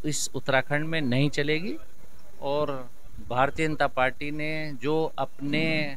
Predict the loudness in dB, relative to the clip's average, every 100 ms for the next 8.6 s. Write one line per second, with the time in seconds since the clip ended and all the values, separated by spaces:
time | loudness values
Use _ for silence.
0 | -4 -4 -2 2 2 2 2 0 0 0
1 | 0 0 0 0 -2 -4 -4 -2 -2 -2
2 | -2 0 -2 -2 0 2 2 2 2 2
3 | -2 -2 4 4 6 4 4 4 2 2
4 | -2 -4 -4 0 4 4 2 4 2 2
5 | 0 4 6 6 2 0 0 -2 -2 -4
6 | -2 -2 -2 -4 -2 0 0 2 2 0
7 | 0 0 0 0 -2 -2 -2 -2 0 0
8 | 0 2 0 0 -2